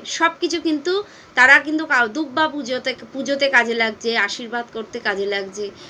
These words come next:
এই যাদেরকে দলিয়ে রাখা হয়, নিচ-, নিম্ন চোখে দেখা হয়, তাদেরকেই কিন্তু বেশি কাজে লাগে। এবং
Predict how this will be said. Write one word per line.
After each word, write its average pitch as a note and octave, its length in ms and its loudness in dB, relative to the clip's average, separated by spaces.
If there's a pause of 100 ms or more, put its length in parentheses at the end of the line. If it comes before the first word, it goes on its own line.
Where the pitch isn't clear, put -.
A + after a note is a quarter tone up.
(280)
এই C#4+ 120 4
যাদেরকে C#4 600 4
দলিয়ে C#4 540 -2
রাখা E4+ 280 2
হয়, C#4+ 340 6
নিচ-, C#4 420 -4
নিম্ন E4 480 2
চোখে E4 260 -4
দেখা A#3 280 2
হয়, A3 380 2
তাদেরকেই C4 480 -2
কিন্তু C4+ 280 -4
বেশি G#3+ 300 -2
কাজে A3 260 -2
লাগে। G#3 220 -2
এবং B3+ 300 0